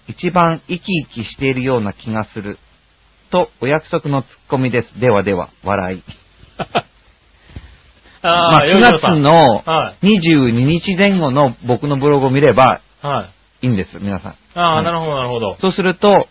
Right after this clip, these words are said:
Speaker 2: うん。
Speaker 1: その、浦安マリンエンジェルスのみんなと写ってる写真がアップされてます。
Speaker 2: はい。
Speaker 1: そんなに生き生きしてるかな？
Speaker 2: あー、生き生きしてます。
Speaker 1: あ、本当ですか？
Speaker 2: はい。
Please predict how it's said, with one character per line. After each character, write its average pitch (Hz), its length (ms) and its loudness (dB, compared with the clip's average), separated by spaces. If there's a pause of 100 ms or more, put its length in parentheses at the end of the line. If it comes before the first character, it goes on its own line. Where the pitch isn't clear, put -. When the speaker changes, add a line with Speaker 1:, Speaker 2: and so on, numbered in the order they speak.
(240)
Speaker 2:
う 147 100 -12
ん。 127 80 -10
Speaker 1:
そ 131 80 -10
の、 110 600 -4 (260)
浦 123 160 -2
安 127 160 0
マ 127 120 2
リ 123 100 0
ン - 20 0
エ 123 60 0
ン 120 40 -2
ジ 110 80 0
ェ - 20 -2
ル 101 220 -6 (220)
ス - 80 -12
の 95 80 -4
み 107 120 -2
ん 113 120 0
な 117 100 -2
と 175 300 2 (420)
写 110 180 -10
っ - 40 -8
て - 140 -10
る 92 40 -6
写 95 120 -8
真 98 200 -10
が 92 140 -6
ア - 20 -8
ッ - 40 -18
プ - 120 -20
さ 101 120 -12
れ 95 100 -12
て - 100 -18
ま 73 140 -18
す。 - 260 -12
Speaker 2:
は 113 320 -2 (540)
い。 - 40 -16
Speaker 1:
そ 240 120 0
ん - 20 0
な 294 80 0
に 330 300 -6 (600)
生 151 60 -14
き 170 180 -12
生 156 100 -12
き - 20 -4
し - 60 -12
て 139 80 -2
る 127 100 -2
か 95 140 -6
な？ 107 480 0
Speaker 2:
あ 165 1000 2
ー、 - 0 -
生 160 120 -6
き - 40 -18 (100)
生 202 60 -6
き 160 100 -8
し - 60 -12
て 165 100 -2
ま 156 140 -2
す。 - 120 -12
Speaker 1:
あ、 92 80 -12 (520)
本 160 220 -2
当 185 120 -4
で 185 80 0
す - 20 2
か？ 156 80 2
Speaker 2:
は 120 240 0
い。 - 40 -20